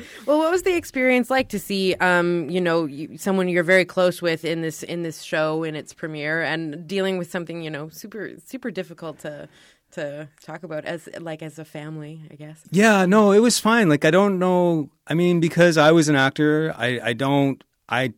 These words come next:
Speaker 2: treat it as it's just a job. Like, she was doing a job. So, I mean, I wrote the play for her, and I thought she'd be great in it. So that was one of the reasons I wrote it. And then, and yeah,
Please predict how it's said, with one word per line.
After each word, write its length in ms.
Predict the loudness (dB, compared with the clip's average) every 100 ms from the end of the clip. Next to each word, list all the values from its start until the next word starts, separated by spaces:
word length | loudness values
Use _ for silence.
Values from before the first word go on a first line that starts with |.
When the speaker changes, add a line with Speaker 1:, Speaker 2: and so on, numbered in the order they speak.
| -12
Speaker 2:
treat 320 | -8 -2 0
it 140 | 0 0
as 540 | -2 -2 -6 -8 -10
it's 240 | -6 -6 -4
just 220 | -4 -4
a 60 | -6
job. 480 | -4 0 0 0 -2
Like, 220 | -6 -6
she 160 | -4 -4
was 140 | -4
doing 200 | -4 -4
a 60 | -4
job. 360 | -2 -2 -2
So, 360 | 0 2 2 -4 -18 -20 -20 -6
I 100 | 0
mean, 440 | 4 6 6 2 -6 _ 2
I 100 | 6
wrote 220 | 8 6
the 80 | 4
play 200 | 2 2
for 260 | 2 0
her, 200 | 2 0
and 100 | 2
I 60 | -2
thought 240 | -2 -4
she'd 220 | -2 -4 -4
be 80 |
great 240 | -6 -6 -4
in 160 | -4
it. 80 | -4
So 200 | -4 -4
that 160 | -2 -2
was 140 | -2 -4
one 80 | -4
of 80 |
the 40 | -4
reasons 280 | -6 -8 -10
I 60 |
wrote 260 | -6 -6 -6
it. 160 | -8 -10
And 160 | -6 -4
then, 280 | -4 -6 -8 -16 -20 -20 -6
and 140 | -2 2
yeah, 300 | 2 2